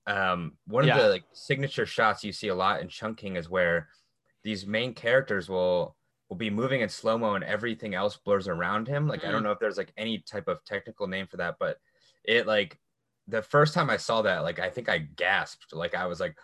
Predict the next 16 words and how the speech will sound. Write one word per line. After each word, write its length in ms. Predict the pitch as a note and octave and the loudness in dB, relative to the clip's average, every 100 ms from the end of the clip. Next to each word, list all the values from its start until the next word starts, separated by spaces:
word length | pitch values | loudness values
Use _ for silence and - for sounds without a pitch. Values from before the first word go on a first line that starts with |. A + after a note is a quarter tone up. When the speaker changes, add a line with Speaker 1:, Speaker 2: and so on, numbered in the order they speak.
| - - _ - | -20 -20 _ -20
Speaker 1:
like, 120 | - - | -20 -16
"What?" 680 | G2 G2+ G2 A#2 A3 - - - | -12 -4 0 4 4 2 -8 -10
<laughs> 80 | - | 2
Speaker 2:
Yeah. 220 | C3 G#2 | 4 4
Speaker 1:
Like, 100 | - | 2
it 120 | C#3+ D3 | 0 6
was 180 | D3+ | 6
just, 200 | D3+ D3+ C3 | 6 2 2
like, 200 | G#2+ - _ _ _ _ _ | 0 -2 _ _ _ _ _
so, 880 | - - B2 B2+ C#3 D3+ D#3+ D#3 D#3+ _ _ _ _ _ | -12 -4 4 6 8 6 4 0 -6 _ _ _ _ _
so 340 | - B2+ A#2+ | 0 2 2
beautiful 640 | G2 G2 G#2+ A2+ B2+ A#2+ | -2 -8 -4 -4 -2 -2
and 180 | F#2+ F#2 | -2 -4
moving. 420 | F#2 A2+ B2 A#2+ | -4 -2 -2 -2
And, 120 | G2 G2 | -4 -2
like, 240 | F2+ - | -4 -6